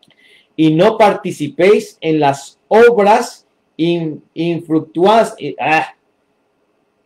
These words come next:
y no participéis en las obras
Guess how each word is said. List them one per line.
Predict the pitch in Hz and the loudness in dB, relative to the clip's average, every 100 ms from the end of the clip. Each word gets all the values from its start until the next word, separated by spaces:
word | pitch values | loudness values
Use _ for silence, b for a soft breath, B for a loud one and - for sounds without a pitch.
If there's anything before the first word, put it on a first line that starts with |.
| _ _ _ _ _ _ _ _ _ _ _ | _ _ _ _ _ _ _ _ _ _ _
y | 135 | -4
no | 147 180 | -2 -2
participéis | 196 185 175 151 143 160 185 185 - | -2 -4 -8 -10 -4 0 0 -2 -8
en | 147 139 | -6 -4
las | 135 135 | -4 -2
obras | 170 180 180 180 180 | -2 0 0 -2 -6